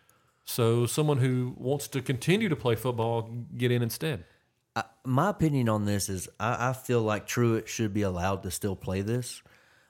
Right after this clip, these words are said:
Speaker 2: Um, any, I, I feel like the people that decide who goes that Shrine Bowl is so biased against anybody up in, you know, the mountains. This guy, this guy should go represent the mountains. Um,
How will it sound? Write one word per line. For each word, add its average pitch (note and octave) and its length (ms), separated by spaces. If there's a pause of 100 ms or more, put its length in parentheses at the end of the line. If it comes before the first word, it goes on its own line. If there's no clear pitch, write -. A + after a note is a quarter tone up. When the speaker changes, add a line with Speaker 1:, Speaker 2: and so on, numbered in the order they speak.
(100)
Speaker 2:
Um, F2 420 (160)
any, D3+ 340
I, C#3+ 200
I D3+ 80
feel F3 160
like D#3 180 (300)
the A#2 80
people C#3 300
that B2+ 140
decide G2+ 440
who G#2 100
goes G2 300
that F#2+ 160
Shrine F#2+ 320
Bowl F2+ 180
is F2+ 80
so A#2 260
biased F#2 600
against G2 380
anybody G2+ 520
up F#2+ 200
in, F#2 200 (440)
you F2+ 80
know, E2+ 100
the F2 100
mountains. G2 480 (540)
This D3 160
guy, C#3 220
this D3+ 180
guy D3 220
should A2 240
go B2+ 260 (880)
represent B2 480
the A2+ 60
mountains. B2 640 (460)
Um, F2+ 400